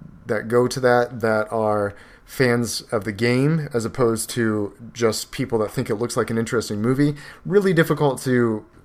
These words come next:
figure out what that breakdown is. But you are gonna be alienating one side or the other, even if you make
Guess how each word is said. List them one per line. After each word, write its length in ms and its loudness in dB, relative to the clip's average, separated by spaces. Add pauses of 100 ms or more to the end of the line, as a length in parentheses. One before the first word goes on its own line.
(140)
figure 440 2
out 80 0
what 100 0
that 160 2
breakdown 420 2
is. 220 -6 (400)
But 380 6 (120)
you 280 0
are 100 6
gonna 160 4
be 160 -2 (100)
alienating 800 4
one 280 0
side 360 2
or 80 0
the 160 -2
other, 460 2 (260)
even 320 4
if 240 -2
you 140 0
make 520 0